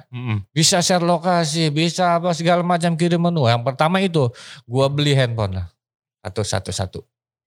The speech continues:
Speaker 2: Tiga cabang.
Speaker 1: Hmm.
Speaker 2: Langsung di, gua publish bahwa resto ini, ini, ini, ini ada nomor WhatsApp-nya.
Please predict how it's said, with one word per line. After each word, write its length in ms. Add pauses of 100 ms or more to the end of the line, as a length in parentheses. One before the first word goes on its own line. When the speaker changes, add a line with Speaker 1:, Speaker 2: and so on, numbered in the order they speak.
(300)
Speaker 2:
Tiga 220
cabang. 480 (400)
Speaker 1:
Hmm. 160 (540)
Speaker 2:
Langsung 440
di, 100
gua 180
publish 460
bahwa 440
resto 200
ini, 300
ini, 220
ini, 180
ini 120
ada 180
nomor 260
WhatsApp-nya. 540